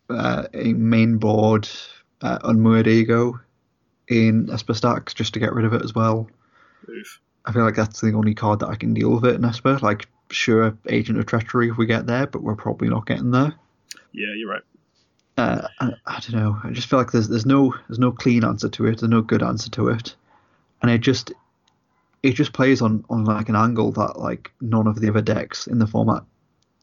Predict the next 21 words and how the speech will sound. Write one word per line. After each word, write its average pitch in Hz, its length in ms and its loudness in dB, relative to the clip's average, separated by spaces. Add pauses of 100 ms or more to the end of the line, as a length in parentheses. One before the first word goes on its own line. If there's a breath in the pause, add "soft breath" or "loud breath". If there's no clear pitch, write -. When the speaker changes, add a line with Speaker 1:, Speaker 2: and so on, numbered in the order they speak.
(380)
Speaker 1:
do. 117 400 4
Like, 117 260 -4
so 117 220 2 (220)
when 120 120 2
you 117 100 6
get, 117 240 0
like, 110 400 0 (720 loud breath)
like, - 120 -10
typically 131 400 2
if 107 100 0
you 120 100 2
get, - 120 -4
like, 113 300 0
late 113 320 -2
game 110 320 0
and 107 80 0
you're 110 100 -2
both 110 280 0
top 104 220 -8
decking, 123 420 -2 (1400)
like, 113 360 0